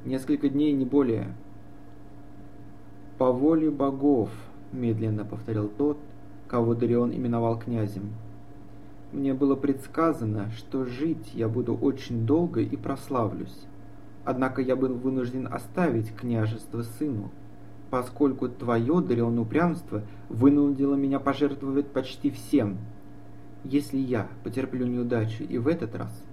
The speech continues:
то вернусь домой хотя бы для того, чтобы повесить прорицателя. И вновь наполнил бокалы. «В следующий раз ты попытался мне угрожать»,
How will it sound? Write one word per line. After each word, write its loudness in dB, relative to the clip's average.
то 6
вернусь 2
домой 0
хотя -2
бы 0
для 0
того, -2
чтобы 0
повесить 2
прорицателя. 0
И 4
вновь 2
наполнил -2
бокалы. -4
«В -14
следующий 4
раз -2
ты 6
попытался -2
мне -2
угрожать», -2